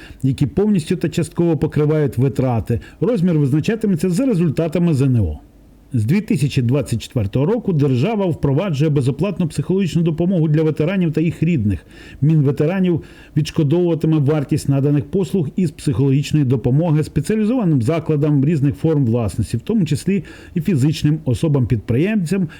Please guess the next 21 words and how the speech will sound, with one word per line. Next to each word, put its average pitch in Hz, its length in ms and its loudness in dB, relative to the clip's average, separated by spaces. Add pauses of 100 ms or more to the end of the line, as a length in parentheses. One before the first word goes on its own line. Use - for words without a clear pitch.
які 151 300 0
надають 131 480 0
такі - 240 -4
послуги. 87 520 -4 (220)
Тож 151 160 0
фахівці 147 520 0 (140)
Міністерства 131 640 0
ветеранів 175 580 0 (500)
розробили 165 640 2
покрокову 143 600 0
інструкцію 185 720 0 (320)
по 214 100 0 (280)
подання 160 440 2
заяви 170 400 2
в 175 60 0
електронній 156 500 0
формі 202 340 0
для 135 180 2
отримання 175 580 0
послуги 151 480 0
реєстрації 135 680 0